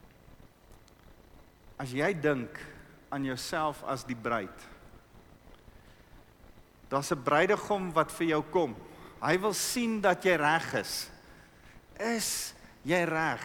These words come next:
Het jy die Heilige Gees gebruik? Is daar 'n paar goedjies wat hy jou begin wys, maar jy het nog nie lekker begin skaaf en skoonmaak en regmaak aan hierdie goed nie?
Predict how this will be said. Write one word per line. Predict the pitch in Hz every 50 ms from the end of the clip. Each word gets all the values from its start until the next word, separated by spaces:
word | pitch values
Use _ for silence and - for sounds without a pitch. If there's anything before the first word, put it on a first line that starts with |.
| - - 117
Het | 127 180 196 - 247
jy | 233
die | 233 208
Heilige | 185 190 196 208 180 - 202 -
Gees | - - 202 180 - -
gebruik? | 196 170 170 156 151 - 196
Is | -
daar | - - 240 220
'n | - -
paar | 226 220 220 226 202
goedjies | - - 226 226 - - 226 196 - - - - - - - - - -
wat | 156 160 -
hy | 208
jou | 208 208 208
begin | 190 202 185 - 220 214 185 151
wys, | 147 185 202 220 214 - - -
maar | 208 196 202
jy | 196 208 214
het | 226 214 -
nog | 226 240 240 - - -
nie | 269 262 240
lekker | 220 208 196 196 - - 208 190
begin | 180 185 - - 196 185
skaaf | 156 - - - - 214 190 185 185 185 170 - - - -
en | 165 147 143 139 135 - - - - - - - - - - - - - - - - - - - - - - - - -
skoonmaak | - - - - - - 214 220 208 202 196 190 190 190 185 180 - -
en | 131 151 139 131 127
regmaak | 131 143 147 - - - 147 135 131 - 135
aan | 120
hierdie | 117 110 113 107
goed | - - 113 - - -
nie? | 101 98